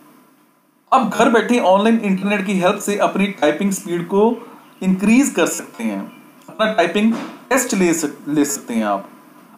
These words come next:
आप online typing test websites और tools का यूज़ कर सकते हैं।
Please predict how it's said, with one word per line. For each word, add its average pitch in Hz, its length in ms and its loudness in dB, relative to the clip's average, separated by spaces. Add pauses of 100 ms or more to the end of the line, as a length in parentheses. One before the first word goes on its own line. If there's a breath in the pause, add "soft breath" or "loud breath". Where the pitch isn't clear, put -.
(180)
आप 214 380 4
online 180 440 2
typing 175 440 -2
test 190 300 -6
websites 151 720 -2
और 170 300 -2
tools 190 360 0
का 175 120 0
यूज़ 156 440 2
कर 151 120 0
सकते - 340 -10
हैं। 98 340 -10